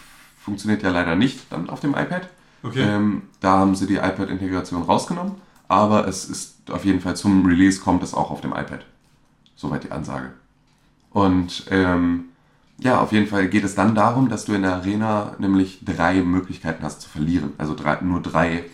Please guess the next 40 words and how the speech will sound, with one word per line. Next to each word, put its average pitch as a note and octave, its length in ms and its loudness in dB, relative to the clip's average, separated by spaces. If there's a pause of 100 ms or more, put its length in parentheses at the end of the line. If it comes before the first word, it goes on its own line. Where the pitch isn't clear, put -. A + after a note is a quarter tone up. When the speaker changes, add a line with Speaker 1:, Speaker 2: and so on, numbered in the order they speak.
(120)
Speaker 1:
Mal D#2 260 2
darfst D2+ 280 0
du D2+ 40 -16
verlieren, G#2+ 400 -2
dann - 100 -8
ist - 180 -6
deine E2 180 0
Arena-Runde E2 480 -2
beendet. F2 440 2 (680)
Zwischenzeitlich B2 720 -2
kannst G#2+ 220 -4
du F2+ 40 0
aber E2+ 120 0
natürlich G2 420 0 (100)
viel G2+ 260 2
öfter E2+ 200 -2
gewinnen. F2+ 380 2 (580)
Mit F#2+ 120 2
jedem F#2 240 6
Mal D2+ 180 2
gewinnen A2+ 520 2 (320)
erhöht A#2+ 300 0
sich, B2+ 220 -4
du G2 100 -2
hast F2 140 -2
so - 60 -4
einen D#2 220 0
Schlüssel, G2 640 -2 (500)
der A#2+ 120 0
dir A#2+ 80 -2
gegeben A#2+ 320 0
wird, D3+ 180 -6
und F#2+ 120 -4
der D#2+ 180 0
Rang A2 260 2
deines A#2+ 220 -2
Schlüssels G#2+ 400 0
erhöht D#2 280 -4
sich. - 260 -12 (920)
Und, F#2 380 0